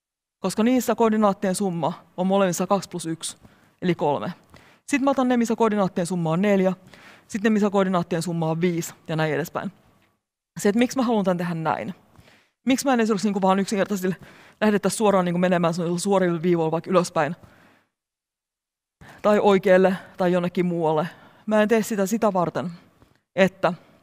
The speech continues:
jos mä lähtisin sinne, jos mä lähtisin tosta suoraan vaikka ylöspäin, esimerkiksi tuolta yksi ykkösestä, yksi ykkösestä ton yksi kakkosen kautta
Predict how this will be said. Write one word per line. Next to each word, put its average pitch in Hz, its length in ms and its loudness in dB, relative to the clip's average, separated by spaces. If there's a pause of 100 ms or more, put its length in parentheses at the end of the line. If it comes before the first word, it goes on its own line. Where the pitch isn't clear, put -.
(400)
jos 190 140 -2
mä 226 60 0
lähtisin 220 340 0
sinne, 214 420 0
jos 208 180 0
mä 226 80 2
lähtisin 233 260 0
tosta 202 140 -4
suoraan 202 260 2
vaikka 185 220 0
ylöspäin, 185 480 -2 (520)
esimerkiksi 190 380 0
tuolta 185 300 2 (280)
yksi - 240 -2
ykkösestä, 170 540 -2 (500)
yksi 214 240 -2
ykkösestä - 1800 -6
ton 180 200 -2 (200)
yksi 226 180 0
kakkosen 196 440 0
kautta 180 340 -2